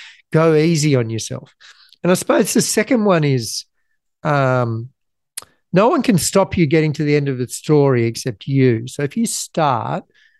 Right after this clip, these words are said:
like, when I wrote my first big kids novel, The Adventures of Sir Roderick the Not Very Brave, I, I just thought to myself, "I'm not gonna worry. If it gets published, great,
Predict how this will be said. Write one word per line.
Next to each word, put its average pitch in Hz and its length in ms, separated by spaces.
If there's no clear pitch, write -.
like, 170 140
when 180 160
I 202 160
wrote 170 300
my 143 120
first 160 460
big 131 160
kids 147 300
novel, 113 320
The 123 100
Adventures 135 480
of 120 120
Sir - 180
Roderick 123 380
the 127 100
Not 127 220
Very 131 180
Brave, 123 460
I, 165 380
I 170 40
just 170 280
thought 160 160
to - 80
myself, 139 340
"I'm 170 160
not 208 180
gonna 190 380
worry. 165 500
If 151 260
it 147 40
gets 180 220
published, 180 540
great, 165 400